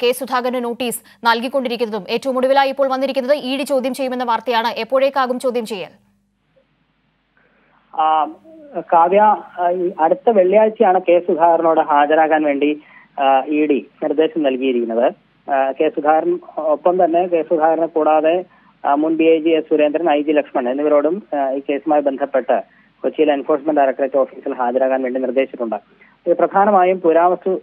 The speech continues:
Speaker 2: തട്ടിപ്പ് കേസുമായി ബന്ധപ്പെട്ടാണ്. മോൻസൺ മാവുങ്കൽ ഒന്നാം പ്രതിയായ പുരാവസ്തു തട്ടിപ്പ് കേസ്. ആ, ഈ കേസ് ക്രൈംബ്രാഞ്ചാണ് നിലവിൽ അന്വേഷിച്ചു വരുന്നത്. ക്രൈംബ്രാഞ്ച് കേസിൽ കെ സുധാകരൻ, കെ പി സി സി പ്രസിഡന്റ് കെ സുധാകരനാണ് രണ്ടാം പ്രതി.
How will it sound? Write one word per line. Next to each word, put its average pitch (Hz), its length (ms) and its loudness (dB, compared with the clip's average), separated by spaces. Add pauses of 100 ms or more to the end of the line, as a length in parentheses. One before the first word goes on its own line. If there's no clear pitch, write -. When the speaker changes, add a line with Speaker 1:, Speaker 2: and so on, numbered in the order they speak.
Speaker 2:
തട്ടിപ്പ് 160 300 0
കേസുമായി 151 340 0
ബന്ധപ്പെട്ടാണ്. 139 500 -2
മോൻസൺ 143 340 0
മാവുങ്കൽ 147 480 2
ഒന്നാം 139 400 -2
പ്രതിയായ 139 320 0
പുരാവസ്തു 139 640 0
തട്ടിപ്പ് 131 300 -4
കേസ്. 123 340 -2 (500)
ആ, 135 120 0
ഈ 160 260 0
കേസ് 175 420 2 (160)
ക്രൈംബ്രാഞ്ചാണ് 165 720 2
നിലവിൽ 147 240 0
അന്വേഷിച്ചു 135 360 -4
വരുന്നത്. 127 380 0 (140)
ക്രൈംബ്രാഞ്ച് 147 460 2
കേസിൽ 151 440 0 (500)
കെ 165 160 4
സുധാകരൻ, 156 460 0
കെ 151 80 4
പി 151 120 -6
സി 160 140 -4
സി 151 80 -2
പ്രസിഡന്റ് 151 360 0 (120)
കെ 156 120 2
സുധാകരനാണ് 147 600 2
രണ്ടാം 123 320 0
പ്രതി. 123 300 -4